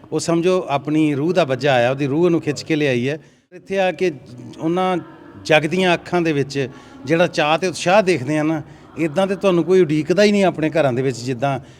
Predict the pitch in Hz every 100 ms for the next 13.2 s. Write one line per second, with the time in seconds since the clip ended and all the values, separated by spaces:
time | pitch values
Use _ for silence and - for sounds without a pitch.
0 | - 165 180 175 147 113 110 120 113 104
1 | _ _ _ - 160 160 165 180 143 156
2 | 170 165 143 151 156 151 156 139 151 180
3 | 180 170 143 113 151 - - - 135 131
4 | 165 175 185 147 143 143 143 147 131 143
5 | 170 151 131 - _ 135 - 143 135 175
6 | 180 170 151 151 143 139 165 190 143 -
7 | - - - 156 147 156 165 156 147 151
8 | - 165 151 160 165 143 147 151 - 139
9 | 135 143 139 131 120 120 110 120 123 110
10 | - _ _ 139 135 170 151 160 165 156
11 | 147 151 - - - - - - 175 160
12 | 185 165 160 156 147 165 165 170 175 180
13 | 143 151